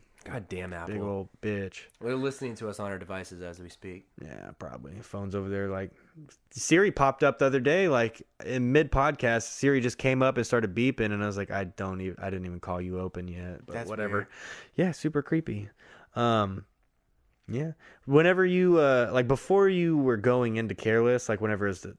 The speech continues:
Speaker 2: that first, like, idea and you, like, things started kinda, like, racing in your head and you're like, "Oh, it could be this or it could be, like, go down this road or avenue," like, did you think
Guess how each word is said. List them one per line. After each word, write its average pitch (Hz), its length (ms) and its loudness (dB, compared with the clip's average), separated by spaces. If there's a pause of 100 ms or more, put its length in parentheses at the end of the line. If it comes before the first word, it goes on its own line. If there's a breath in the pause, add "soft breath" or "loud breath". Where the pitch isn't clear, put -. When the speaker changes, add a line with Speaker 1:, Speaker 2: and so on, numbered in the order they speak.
Speaker 2:
that 101 240 -4
first, 123 360 2
like, 104 180 0
idea 107 480 0
and 107 120 -2
you, 101 180 -2
like, 107 280 0
things 131 320 0
started 113 300 0
kinda, 117 240 0
like, 101 200 0
racing 117 360 0
in 110 100 -2
your 107 120 0
head 110 460 2
and 101 120 -4
you're 98 140 -4
like, 95 320 -6
"Oh, 101 280 -8
it 110 200 -6
could 107 140 -2
be 101 120 -2
this 107 380 2
or 101 80 -2
it 95 40 -6
could 107 100 -10
be, 98 160 -4
like, 92 400 -6 (540 soft breath)
go 117 160 4
down 107 240 2
this 110 300 -2 (140)
road 107 460 4
or 98 100 0
avenue," 101 560 -2
like, 95 360 -4 (840 soft breath)
did 110 180 -2
you 110 100 -2
think 127 360 -4